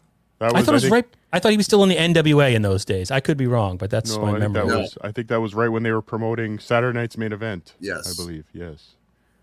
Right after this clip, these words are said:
Speaker 2: Oh,
Speaker 1: The
Speaker 2: okay.
Speaker 1: good old days.
Speaker 2: That was what it is. Three most, uh, famous celebrity beatings, right? There's Belzer, and of course, uh, Andy Kaufman and Jerry the King Lawler,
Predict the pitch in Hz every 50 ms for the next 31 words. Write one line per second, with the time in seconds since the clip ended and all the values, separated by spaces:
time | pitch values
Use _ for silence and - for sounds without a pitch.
0 | _ - 123 131 135 123 113 107 113 135 - - 104 98 92 104 101 101 95 92
1 | 85 92 90 85 82 78 - - _ _ _ _ _ _ _ _ _ - 135 139
2 | 139 131 120 123 131 127 123 117 107 107 107 107 104 - - - 147 143 139 139
3 | 135 135 131 127 120 - - 135 127 120 113 - - 131 135 131 131 120 - -
4 | 131 123 120 120 123 117 117 107 107 120 120 127 127 135 135 135 131 123 123 120
5 | 120 - 104 98 92 - _ - 123 123 131 135 120 127 139 139 143 147 131 -
6 | _ - - _ _ - 113 107 - - - 135 123 123 117 120 113 - - -
7 | - - - 143 117 107 113 117 117 117 117 110 - - 123 117 113 - - 127
8 | 131 143 151 143 - _ - _ _ _ _ _ _ _ - 117 110 107 - 120
9 | 113 117 110 104 - 113 110 107 110 113 117 117 113 104 98 107 120